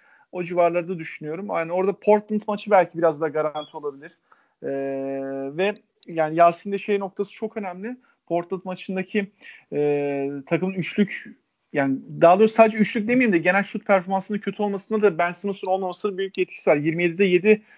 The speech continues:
şut attı sadece Sixers üç sayı çizgisinden. E,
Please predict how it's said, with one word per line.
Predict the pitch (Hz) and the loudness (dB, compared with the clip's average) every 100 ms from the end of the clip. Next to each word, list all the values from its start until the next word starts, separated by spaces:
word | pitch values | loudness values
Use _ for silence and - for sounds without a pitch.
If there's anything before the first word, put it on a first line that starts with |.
| _ - | _ -8
şut | 202 196 | 0 4
attı | 175 - | 4 4
sadece | 139 143 139 | -4 -2 -2
Sixers | 131 151 - 147 170 | -4 -10 -10 -12 -10
üç | 151 | -4
sayı | 156 139 | -2 -2
çizgisinden. | 143 131 135 - 170 285 - _ - - - | -4 -8 -10 -8 -4 -4 -6 _ -20 -20 -2
E, | 143 | 6